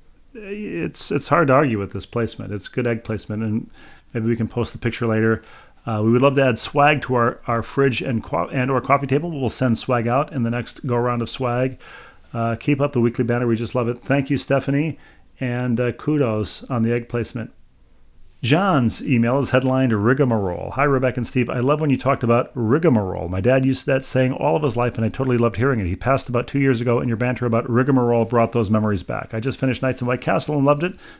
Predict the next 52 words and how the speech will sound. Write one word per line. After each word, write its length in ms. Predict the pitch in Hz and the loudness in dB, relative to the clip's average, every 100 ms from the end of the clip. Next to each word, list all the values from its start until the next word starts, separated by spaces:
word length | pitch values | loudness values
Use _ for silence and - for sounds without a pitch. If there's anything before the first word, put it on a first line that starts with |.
| - | -6
Thank 240 | 127 117 | -2 0
you, 80 | 117 | 0
John. 280 | 104 127 135 | 0 0 0
Can't 200 | - 123 | -2 -2
wait 180 | 131 131 | -2 -2
for 80 | 127 | -2
your 40 | 120 | -2
next 160 | 123 | -2
book, 200 | - 135 | -4 -6
Steve. 280 | - 127 139 | -4 -2 0
I 140 | 123 | -2
can't 280 | 110 - 113 | -4 -6 -8
wait 120 | 117 | -6
to 100 | - | -6
write 200 | 104 123 | -2 0
it. 180 | 139 - - - - - | 0 -2 -16 -20 -20 -12
Thanks 240 | - 147 - | -2 -2 0
for 120 | 151 | -2
the 80 | 139 | 0
podcast 540 | 131 143 131 127 113 | 2 2 4 2 2
during 180 | 131 127 | 0 2
this 120 | 120 | 0
time 280 | - 123 127 | 0 -2 -2
of 100 | 110 | -2
craziness. 500 | - 143 127 131 - | 0 2 2 0 -2
It's 220 | - - | -10 -4
nice 160 | 120 110 | -4 -4
to 80 | 117 | -4
be 60 | |
able 80 | 117 | -2
to 40 | 117 | -2
laugh 260 | 135 139 | -2 -2
and 140 | - 117 | 0 0
just 260 | 117 - | 0 -4
put 140 | - 131 | -6 -2
the 100 | 139 | 0
outside 320 | 135 - 123 | 0 0 0
world 160 | 120 117 | 0 0
aside 260 | - 120 | -2 0
each 160 | 113 - | 0 0
week 160 | 117 | -4
for 140 | - 117 | -4 -6
a 60 | |
ti-, 160 | 110 - - | -6 -8 -10
the 80 | - | -8
time 260 | - 151 | -2 -2
I 60 | 127 | -2
get 120 | 120 | -2
to 60 | 123 | -4
listen 200 | 120 120 | -4 0
to 60 | |
you." 140 | 113 | 0